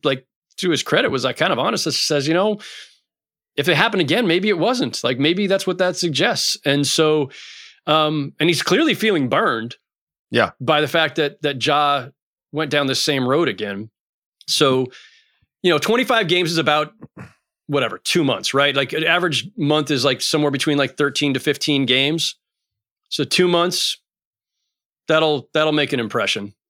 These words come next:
Speaker 1: Um, but yeah.
Speaker 2: I mean, they, they, he's got to, man. Um, this is, this is one of the candidates for face of the league moving forward.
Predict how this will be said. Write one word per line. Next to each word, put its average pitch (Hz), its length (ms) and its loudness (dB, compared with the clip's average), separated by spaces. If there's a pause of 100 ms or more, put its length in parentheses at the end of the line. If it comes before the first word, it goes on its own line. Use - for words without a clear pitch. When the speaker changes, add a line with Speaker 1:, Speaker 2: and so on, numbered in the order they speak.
(160)
Speaker 1:
Um, 113 640 -2 (1200)
but 123 140 0
yeah. 101 160 -2 (1160)
Speaker 2:
I 110 100 -2
mean, 110 220 4
they, 120 220 4 (320)
they, 107 180 -4 (1000)
he's 160 140 -4
got 151 360 2
to, 120 200 0
man. 139 460 0
Um, 123 160 -2 (480)
this 143 200 -2
is, 135 160 -2
this - 220 0
is 143 80 -4 (920)
one 123 200 0
of 120 100 -2
the 113 80 2
candidates 117 540 0
for 101 140 -4
face 120 320 -2
of 107 120 0
the 101 80 0
league 113 300 0
moving 101 300 2
forward. 101 540 0